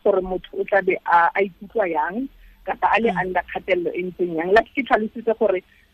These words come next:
Speaker 1: trauma e kgona go affecta mongwe le mongwe across all boards, and e kgona go presenta ka mekgwa e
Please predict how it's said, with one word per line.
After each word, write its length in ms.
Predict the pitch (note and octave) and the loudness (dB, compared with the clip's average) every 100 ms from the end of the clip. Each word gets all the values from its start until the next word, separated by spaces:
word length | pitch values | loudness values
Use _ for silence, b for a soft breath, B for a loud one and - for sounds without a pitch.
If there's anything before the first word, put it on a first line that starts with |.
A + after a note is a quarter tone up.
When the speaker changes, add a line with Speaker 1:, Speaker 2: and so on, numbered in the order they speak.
| _ - | _ 4
Speaker 1:
trauma 400 | B3 B3+ C4+ C4 | 6 6 2 -2
e 60 | G3+ | -6
kgona 320 | - G#3 G3+ G3 | -12 -10 -8 -8
go 80 | G3 | -8
affecta 560 | F#3+ F#3 F3+ F#3 E3 E3+ _ _ - - | -8 -12 -12 -2 -2 -2 _ _ -20 -14
mongwe 300 | G#3+ A3 G3 | -4 0 2
le 80 | G3+ | 2
mongwe 300 | A3+ A#3 A3 - | 4 2 2 2
across 340 | F#3 - G3+ G3 _ - | -2 0 -2 -2 _ 0
all 180 | F#3+ | 0
boards, 320 | F#3 E3+ F3 - - _ - _ _ - | 2 0 -2 -4 -20 _ -20 _ _ 4
and 220 | A3 A3+ - | 4 4 0
e 80 | C4+ | -6
kgona 260 | C4+ C4 | -2 2
go 100 | B3 | 2
presenta 500 | A#3 A3+ G#3 F#3+ F3 | 0 -6 -2 -2 -2
ka 80 | G#3+ | -2
mekgwa 320 | G#3+ F#3+ - | -2 -2 -2
e 140 | - | 2